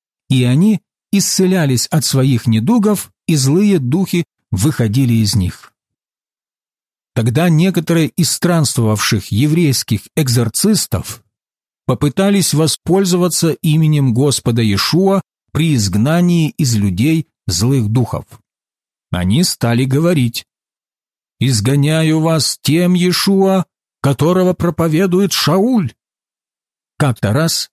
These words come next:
это делали семь сыновей еврейского коэна Адоля Скевы, и злой дух ответил им, сказав: «Иешуа я знаю, и Шауль мне известен,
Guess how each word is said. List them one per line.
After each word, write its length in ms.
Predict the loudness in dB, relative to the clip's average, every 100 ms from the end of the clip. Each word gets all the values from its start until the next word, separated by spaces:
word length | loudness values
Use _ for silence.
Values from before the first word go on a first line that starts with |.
| _ -2
это 280 | -2 0 0
делали 580 | 0 2 2 0 -4 _ -8
семь 360 | -2 0 0
сыновей 520 | 0 0 0 2 0 2
еврейского 760 | 0 2 2 0 0 -2 -2
коэна 460 | -2 0 2 2 0
Адоля 500 | 0 -2 0 0 0
Скевы, 600 | -2 -2 0 0 -2 -10 _ _ _ _ _
и 100 | -2
злой 280 | 0 0 0
дух 300 | 0 -2 0
ответил 560 | -2 0 0 0 0 0
им, 120 | 0
сказав: 680 | -2 -4 -2 0 0 -2 -8 _ _ _ _ _ -4
«Иешуа 580 | 0 0 0 0 0
я 160 | 0 0
знаю, 540 | 0 2 2 2 0 -2 _ _ -4
и 100 | -2
Шауль 540 | 0 2 2 2 2
мне 260 | 2 0 0
известен, 800 | -2 0 0 0 -2 -2 0